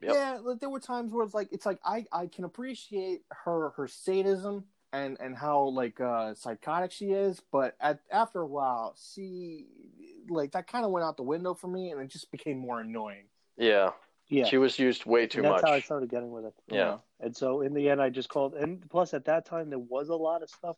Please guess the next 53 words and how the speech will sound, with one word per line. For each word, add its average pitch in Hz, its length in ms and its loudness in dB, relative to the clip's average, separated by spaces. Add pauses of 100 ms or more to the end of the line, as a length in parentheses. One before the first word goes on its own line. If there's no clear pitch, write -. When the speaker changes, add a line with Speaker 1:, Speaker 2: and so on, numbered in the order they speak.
Speaker 3:
that 165 100 -8
I 165 40 -6
was 160 180 -6
watching. 165 380 -6
Speaker 1:
Mm-hmm. 156 260 4 (420)
Speaker 3:
And, 131 160 -4
uh, 127 220 0
you 139 100 -2
know, 127 120 -2
I 123 80 -2
just, - 320 -8 (200)
you 135 140 -2
know, 123 160 -4 (480)
that's 180 140 2
what 190 100 6
ends, 165 240 -2
that's 165 240 0
what 156 100 -2
happens 151 300 0
sometimes. 120 300 -12
Like, 110 120 -6
sometimes 165 380 -6
I 143 60 -2
end 139 120 -2
up 127 160 -4
staying 139 380 -4
with 139 140 -4
a 127 60 -6
show 143 260 -2
for 127 180 -6
really 127 280 0
long 131 340 0 (100)
Speaker 1:
Yeah. 110 220 4 (180)
Speaker 3:
just 135 160 -6
because 147 180 2
there's 120 220 4
nothing, 120 640 2
there's 131 140 2
no 156 80 0 (120)
alternative, 127 520 -2
Speaker 1:
Yeah, 135 180 6
Speaker 3:
you 123 60 8
Speaker 1:
yeah. 117 120 8
Speaker 3:
know? 139 120 0 (360)
So - 160 -2
I 123 40 4
watch 139 400 4
it 135 80 0
just - 180 -8
because 127 240 -4
there's 117 220 -6
nothing 123 640 -6
alternatively 117 1120 -4